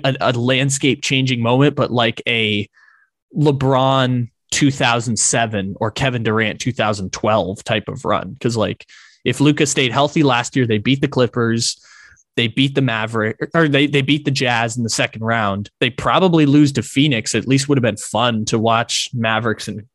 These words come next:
Suns in the conference finals more than, like, watching the Clippers get beat up by the Suns.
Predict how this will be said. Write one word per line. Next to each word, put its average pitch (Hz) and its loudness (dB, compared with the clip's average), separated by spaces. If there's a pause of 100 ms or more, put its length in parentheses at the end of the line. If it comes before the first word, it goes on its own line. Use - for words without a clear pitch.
Suns 107 -2
in 104 -4
the 107 -6
conference 101 -4
finals 104 -4 (380)
more 120 4
than, 110 0
like, 110 -2
watching 107 -2
the 92 -4
Clippers - -4
get 135 -8
beat 110 -2
up 87 -6
by 82 0
the 73 -6
Suns. 98 -6